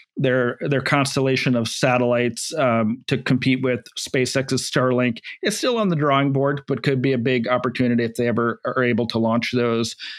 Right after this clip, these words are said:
And then, and then the opportunity of physical retail, I would put as probably the big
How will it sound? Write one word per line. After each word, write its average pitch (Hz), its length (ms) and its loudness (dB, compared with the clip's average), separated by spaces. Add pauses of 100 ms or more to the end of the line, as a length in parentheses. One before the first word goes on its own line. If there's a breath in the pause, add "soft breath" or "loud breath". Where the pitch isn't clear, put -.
(240 loud breath)
And 135 160 2
then, 139 280 2
and 139 140 2
then 135 120 2
the 135 120 2
opportunity 147 540 2
of - 80 -4
physical 139 460 0
retail, 117 640 0 (280 soft breath)
I 135 80 2
would 127 180 0
put 135 260 0
as 131 140 -2
probably 254 300 0
the 135 100 0
big 135 300 0